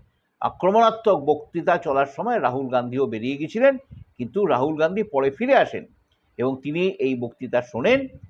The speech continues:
এবং তারপর দেখা যায় যে মহুয়া মৈত্রর সঙ্গে তিনি করমর্দন করছেন। অর্থাৎ এখান থেকে বুঝতে পারা যায় যে রাহুল গান্ধী,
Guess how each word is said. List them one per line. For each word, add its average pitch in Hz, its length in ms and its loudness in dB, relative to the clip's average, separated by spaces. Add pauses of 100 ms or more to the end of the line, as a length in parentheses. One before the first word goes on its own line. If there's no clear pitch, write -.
(100)
এবং 110 240 -6
তারপর 123 400 0
দেখা 117 240 -4
যায় 180 220 2
যে 156 360 -2 (440)
মহুয়া 131 300 2
মৈত্রর 123 400 -6
সঙ্গে 139 300 -4
তিনি 208 340 -8 (380)
করমর্দন 196 600 4
করছেন। - 440 -6 (420)
অর্থাৎ 139 300 -2
এখান 202 300 2
থেকে 190 200 2
বুঝতে 131 280 -8
পারা 101 220 -2
যায় 135 300 2 (440)
যে 107 100 -6
রাহুল 135 320 0
গান্ধী, 147 480 0